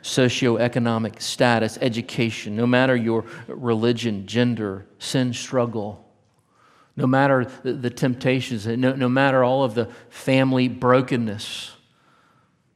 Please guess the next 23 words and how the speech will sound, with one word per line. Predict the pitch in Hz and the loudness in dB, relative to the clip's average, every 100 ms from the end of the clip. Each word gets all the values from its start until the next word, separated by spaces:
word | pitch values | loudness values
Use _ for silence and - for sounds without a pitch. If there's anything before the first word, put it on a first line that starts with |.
| _ _ _ _ _ _ _ _ _ _ | _ _ _ _ _ _ _ _ _ _
no, | 147 | -2
no | 165 131 | 2 2
matter | 135 135 131 | 4 4 2
all | - 127 147 | 2 4 4
of | 143 117 | 2 0
the | |
details | 113 131 139 143 123 110 | -2 -2 -2 -2 -2 -2
of | 113 | -6
the | 110 | -6
sordid | - 143 139 120 - | -6 -2 -2 -4 -2
tale | 143 135 127 | 0 0 0
that | 117 - | 0 -2
is | 139 127 - | -2 -4 -4
your | 127 120 | -4 -4
life, | 117 127 113 | -4 -4 -4
no | 127 127 | -4 -2
matter | 143 151 127 - | -2 -2 -2 -4
all | 143 151 | -6 -6
of | 143 123 | -6 -6
that, | 135 110 | -6 -6
you | 110 165 208 | -6 -8 -6
are | 156 | -6
invited. | 123 117 123 226 - - | -8 -8 -10 -12 -16 -18